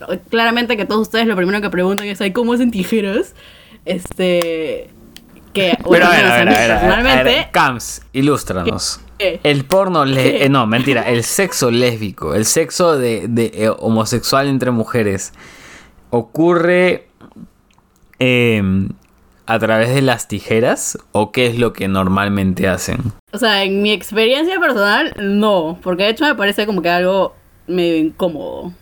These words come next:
Speaker 1: Es como que mucho trabajo para el resultado que obtienes. Este,
Speaker 2: ¿En serio?
Speaker 1: pero básicamente usas... Sí,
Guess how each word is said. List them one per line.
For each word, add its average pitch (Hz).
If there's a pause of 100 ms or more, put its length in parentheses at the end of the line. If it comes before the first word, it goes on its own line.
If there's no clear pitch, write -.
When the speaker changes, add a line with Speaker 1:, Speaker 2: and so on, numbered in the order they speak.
(120)
Speaker 1:
Es -
como 202
que 165
mucho 226
trabajo 214
para 160
el 160
resultado 170
que 170
obtienes. - (260)
Este, 185
Speaker 2:
¿En 185
serio? 135
Speaker 1:
pero 202
básicamente 302
usas... 330 (440)
Sí, 330